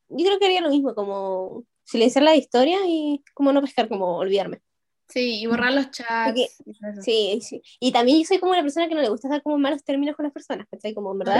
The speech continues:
Speaker 2: Claro.
Speaker 1: buena onda con todos, o sea, tal, no, no vamos a ser los amigos, pero buena onda, ¿cachai? Como,
Speaker 2: O sea, sería lo ideal.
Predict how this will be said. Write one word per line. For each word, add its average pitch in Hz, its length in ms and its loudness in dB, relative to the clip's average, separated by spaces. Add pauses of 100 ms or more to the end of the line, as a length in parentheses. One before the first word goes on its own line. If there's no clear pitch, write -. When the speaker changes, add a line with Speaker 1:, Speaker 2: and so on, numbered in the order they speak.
(120)
Speaker 2:
Claro. 208 40 -14 (200)
Speaker 1:
buena 285 380 0
onda 294 220 2
con 277 160 -2
todos, 208 220 -2
o - 20 -18
sea, - 220 -14 (340)
tal, 226 140 -4
no, 233 140 -4
no 220 120 -4
vamos 247 120 4
a - 60 -4
ser 294 100 -6
los 311 120 0
amigos, 294 460 0
pero 311 340 0
buena 339 240 -4
onda, 202 220 -8
¿cachai? - 260 -12
Como, 220 200 -6
Speaker 2:
O - 20 0
sea, 208 120 4
sería 240 280 2
lo 285 80 2
ideal. 214 400 -2